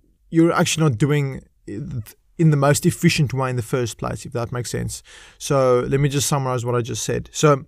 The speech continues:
spend time in boredom. You're gonna make new connections and you're gonna think of new ideas to do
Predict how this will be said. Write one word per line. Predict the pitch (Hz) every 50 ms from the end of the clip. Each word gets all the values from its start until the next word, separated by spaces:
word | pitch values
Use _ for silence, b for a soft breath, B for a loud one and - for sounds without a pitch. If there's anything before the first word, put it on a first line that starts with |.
| _ _
spend | - - - 196 196 170
time | - 170 151 151 143
in | 131 113
boredom. | 120 120 123 123 123 123 120 110 - _ _ _ _ _ _ _ _ _ _ _ _ _ _ - - -
You're | - 139
gonna | 127 139 135 131
make | 131 139 143 - b b b b b b b b b _ _ _ _ _ -
new | 143 139 147 160 180 180
connections | - - 160 135 135 135 - - - 147 131 127 131 120 - - -
and | - 131 127 123 123 123 117 113 B B B B B
you're | - 127
gonna | 139 131 131 127 123 120 - 180 - _ _ _ _ _ _ -
think | - - 185 170 151
of | 147 110 123
new | 135 139 147 151 147
ideas | 139 123 120 127 131 131 120 -
to | - 127
do | 110 117 123 127 127 127